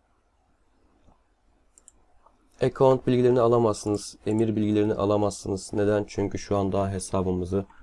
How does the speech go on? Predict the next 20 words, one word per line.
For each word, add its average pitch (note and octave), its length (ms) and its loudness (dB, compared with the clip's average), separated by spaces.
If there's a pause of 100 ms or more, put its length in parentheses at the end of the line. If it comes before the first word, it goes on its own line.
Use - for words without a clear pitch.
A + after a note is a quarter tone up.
(240)
apilerimizi G2 720 -2 (240)
bağlamadık. F#2+ 640 -2 (1900)
Bundan B2 300 2
sonraki A#2+ 440 2
birkaç B2 440 2
video A2 380 2 (440)
api B2 220 0
üz-, G#2+ 220 2
e, G2+ 260 2
Postman A2+ 440 0
üzerinden F#2+ 400 0
gidecek. G#2+ 320 -2
Sonra A2 300 0
tekrar G2+ 340 -2
fight'ına G#2+ 500 -2
döneceğiz. G#2 480 0 (760)
Yani B2 160 -2
umarım C3+ 500 -2 (240)
Postman B2+ 400 -2
hakkında A#2+ 600 -2